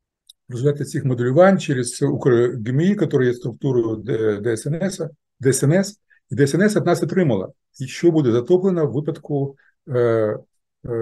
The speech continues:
мак-, е, максимуму затоплення, е, при такому сценарії. Шостого, е, липня ми до цієї роботи повернулися,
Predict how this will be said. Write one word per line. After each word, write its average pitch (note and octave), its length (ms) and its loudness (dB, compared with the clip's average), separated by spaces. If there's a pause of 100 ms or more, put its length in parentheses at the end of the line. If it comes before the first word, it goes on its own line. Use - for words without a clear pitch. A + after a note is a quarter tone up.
(240)
мак-, A#2 220 -6
е, G#2+ 240 0
максимуму A#2+ 760 -4
затоплення, A#2+ 720 -6 (180)
е, G#2+ 80 -4 (200)
при A#2 100 -6
такому B2 320 -4
сценарії. A2 320 -12 (880)
Шостого, B2 880 4
е, C3+ 40 -6 (500)
липня F3 420 -2
ми C#3 380 0 (220)
до A#2+ 60 -8
цієї C3 180 -2
роботи C3 300 -2
повернулися, D#3 680 -2